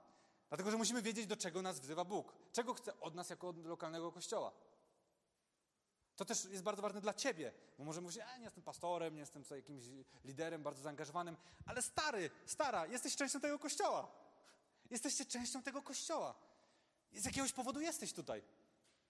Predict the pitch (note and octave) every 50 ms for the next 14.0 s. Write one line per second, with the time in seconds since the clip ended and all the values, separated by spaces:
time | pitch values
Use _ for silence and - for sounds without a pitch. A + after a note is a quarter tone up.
0 | _ _ _ _ _ _ _ - D#3 - G#3 - - - - G3 F#3 E3+ D#3+ E3+
1 | F3 F3+ F3 F3+ F3+ F3+ F3 E3+ E3+ E3+ F3 E3+ - E3 E3+ D#3 E3+ G#3+ A#3 -
2 | - - - - _ - B2 C#3 F3+ G#3+ G#3+ - - G3 D3 B2 A#2 G2+ - -
3 | - - - - - B3 - - C3 - C4+ C#4+ C#4+ C#4 B3+ F#3+ - G#3 A3 -
4 | A#3 G3 A3+ G#3+ G3 G3+ F#3+ G#3 G3 G3+ F#3+ F3 G3 G3 F#3 F3 - - - -
5 | - - - - E3 F#3 D3+ D#3 D#3+ F3+ F3+ F3+ F3 E3 F#3 D#3+ - - E3+ -
6 | E3 F3+ - G#3+ G#3 - G#3 - - A3 A3 A#3+ C4 - - - - - - _
7 | _ _ _ _ _ _ _ _ _ - A#2+ B2 A#2+ A#2+ D#3+ G3 F#3+ D3 C#3 C#3+
8 | D#3 D#3 C#3+ - D#3+ - - C3 C3 A#2 - - C#3+ C#3 C#3 C#3 C3+ C#3 C3+ C#3
9 | D3 C#3 - - C#3 B2+ C3+ C3+ B2 A#2+ C3 C3 C3+ C3 - - - - D#3+ D3+
10 | - E3+ D#3+ F#3 G3+ F#3 D3 A#2+ G#2+ - - - - - - - _ _ _ _
11 | _ _ _ _ _ _ - - D#3 C3+ D#3+ D3 A2 - - - _ _ _ _
12 | _ _ - - - D#3+ F#3+ G#3 B3 C4+ C4 - C4 - C4+ - - - D#4 C4+
13 | A#3+ G#3 D#3+ E3+ E3 - - F#3 F3+ F#3+ F#3 G3 G3+ G#3+ G#3 - - - G2+ F#2